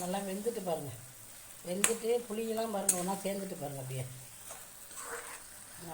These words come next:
மாதிரி இருக்கும்போது நம்ம எடுத்து வச்சுட்டு கொஞ்ச நேரம் ஆற விட்டுப்போம். நான் எடுத்துறேன், கொஞ்ச நேரம் ஆறட்டும். அது வரைக்கும் இங்க வாங்க. இதுலயே கொஞ்சம் நல்லெண்ணெய் ஊத்திக்கிறேன், தேவையான அளவு. நிறையா ஊத்துனா தான் நல்லா இருக்கும்.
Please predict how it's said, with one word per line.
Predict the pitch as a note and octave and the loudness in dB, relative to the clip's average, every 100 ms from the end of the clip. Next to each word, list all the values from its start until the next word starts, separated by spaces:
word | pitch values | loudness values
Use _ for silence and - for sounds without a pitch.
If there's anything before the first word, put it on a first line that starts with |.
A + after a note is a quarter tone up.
| D#3 | -2
மாதிரி | F#3+ F#3+ | 0 0
இருக்கும்போது | F#3 F3 F3+ G#3 B3+ E4 - - - - - | 0 0 2 2 2 -2 -6 -12 -12 -12 -12
நம்ம | E3 D#3+ E3+ | -4 4 4
எடுத்து | F#3+ F#3 G3 | 4 0 0
வச்சுட்டு | F#3 F#3 G#3 | 0 -2 0
கொஞ்ச | F3+ F3 | 2 2
நேரம் | G3+ F#3+ F3+ | 2 2 2
ஆற | G3 | 2
விட்டுப்போம். | F3 D3 C3+ B2+ - - - - - - - - - - - - - - - - - - - - - - - - - - - - - | 2 -2 -4 -4 -6 -10 -10 -8 -8 -8 -10 -14 -14 -14 -10 -10 -10 -12 -10 -6 -6 -6 -10 -10 -10 -12 -12 -14 -12 -10 -10 -10 -8
நான் | F3+ E3+ | -6 -4
எடுத்துறேன், | F3 F3+ F#3+ C3 - - - | -2 0 0 0 -6 -12 -12
கொஞ்ச | G3+ G#3 | -6 -2
நேரம் | A3 A3 G#3+ | 2 4 6
ஆறட்டும். | A#3 A3+ F#3 - - - - | 4 4 2 0 -10 -14 -10
அது | - G#3+ | -8 -6
வரைக்கும் | G#3+ A#3+ | -6 -4
இங்க | A3 G3 | -4 -2
வாங்க. | F#3+ F#3 G#3 | -4 -4 -8
இதுலயே | A3+ A#3 B3 | -2 2 4
கொஞ்சம் | A3 G#3 | 4 4
நல்லெண்ணெய் | A3 B3 A3+ | 4 4 2
ஊத்திக்கிறேன், | G3 F3+ F#3 F#3 - - - - - - - - | 0 0 0 -2 -8 -10 -12 -12 -12 -10 -10 -4
தேவையான | F3+ F#3+ G3 F#3 | 0 2 2 2
அளவு. | F#3 F#3+ - - - - - - - - - - - - - - - F3+ | 2 -2 -6 -12 -12 -12 -12 -12 -12 -10 -10 -12 -10 -10 -10 -8 -4 -2
நிறையா | F3+ A3 | 2 2
ஊத்துனா | G#3 G3 F#3 | 2 0 0
தான் | G#3+ | 2
நல்லா | F3 F#3 | 2 4
இருக்கும். | F3+ F3+ F3+ | 2 0 -2